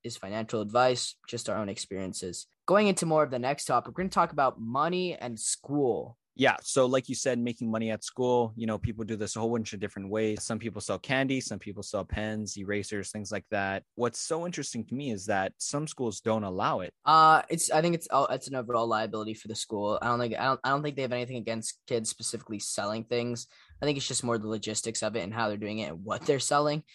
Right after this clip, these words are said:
Speaker 1: There's a great book that I read when I was younger. It's called Lunch Money. It's by Andrew Clements. Uh, it's a fantastic book. Just the overall principle of it just the ideas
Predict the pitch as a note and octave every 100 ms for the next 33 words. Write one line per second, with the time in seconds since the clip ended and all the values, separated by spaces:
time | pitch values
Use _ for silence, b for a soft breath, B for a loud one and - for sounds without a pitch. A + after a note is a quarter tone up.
0 | b - G#3+ G#3 D3 D#3 E3 C#3 D3 D3
1 | C#3+ B2 B2 A#2+ A#2+ A#2 A2+ C3+ C3 C3
2 | C3 A2+ - C3+ A#2+ - F2 A2 C3+ -
3 | C#3 C#3+ D#3 D#3 - A2+ - B2+ A#2+ A#2+
4 | - A2+ B2 B2+ - - _ _ B2 B2+
5 | A#2+ A#2 - C3 - A#2+ - B2+ A#2 B2+
6 | A2+ - A2+ A#2 A#2 - - D#3+ - -
7 | - D3 D#3 D#3 - - B2+ B2 D3+ D#3+
8 | D3+ D3+ E3 D#3 B B B B - C#3
9 | - C#3 C3 A#2+ A#2 B2+ C3 B2 -